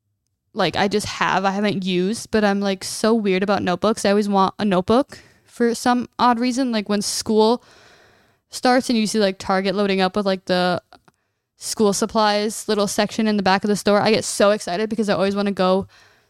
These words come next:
through the notebooks for literally no reason because I'm not in school. Like, I just want a notebook for, like, funsies.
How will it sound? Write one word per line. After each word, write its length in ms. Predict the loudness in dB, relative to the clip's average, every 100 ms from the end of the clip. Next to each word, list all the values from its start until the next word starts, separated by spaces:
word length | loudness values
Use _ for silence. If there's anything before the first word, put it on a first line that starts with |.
| _ _
through 160 | 2 4
the 80 |
notebooks 540 | 4 4 4 2 0 -8
for 220 | -4 0 0
literally 520 | 2 2 4 4 4
no 340 | 6 6 4
reason 420 | 4 2 4 2
because 320 | 0 -2 -2 0
I'm 300 | 2 2 4
not 260 | 4 4
in 140 | 0 -4
school. 640 | -2 0 2 2 -2 -8
Like, 180 | -4 0
I 140 | 2
just 180 | 2 0
want 380 | 0 4 4 4
a 60 | 2
notebook 460 | 4 4 2 0
for, 120 | -2
like, 220 | 0 0 -2
funsies. 720 | 0 2 2 -2 -8 -12